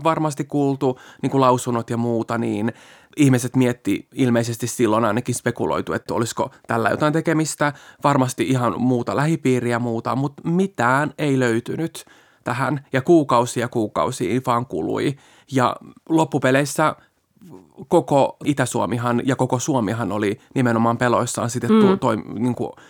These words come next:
Speaker 1: onks nyt joku tavallaan murhaaja
Speaker 2: Kyllä.
Speaker 1: liikenteessä tai toistuuko tää tai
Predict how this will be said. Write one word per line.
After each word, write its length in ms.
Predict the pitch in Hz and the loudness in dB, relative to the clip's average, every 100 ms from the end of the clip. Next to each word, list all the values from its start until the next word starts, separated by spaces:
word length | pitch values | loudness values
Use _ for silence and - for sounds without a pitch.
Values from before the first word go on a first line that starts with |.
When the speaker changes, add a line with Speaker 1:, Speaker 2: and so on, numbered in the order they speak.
| - | -6
Speaker 1:
onks 320 | - 127 - 131 | 0 0 -2 -2
nyt 180 | 120 | 0
joku 200 | 120 120 | -2 -2
tavallaan 520 | 127 117 107 101 113 127 - _ | -2 -2 0 0 -2 -4 -14 _
murhaaja 540 | 131 123 131 131 143 139 - - | -4 -2 0 2 0 -2 -12 2
Speaker 2:
Kyllä. 140 | 196 | 4
Speaker 1:
liikenteessä 560 | 180 180 131 123 - 127 | 6 2 2 -2 -2 -2
tai 220 | 123 123 | 0 0
toistuuko 600 | - 127 120 117 123 123 | 0 0 0 -2 -2 -2
tää 260 | 117 113 | 0 -2
tai 400 | 113 117 113 110 | -2 -2 -2 -2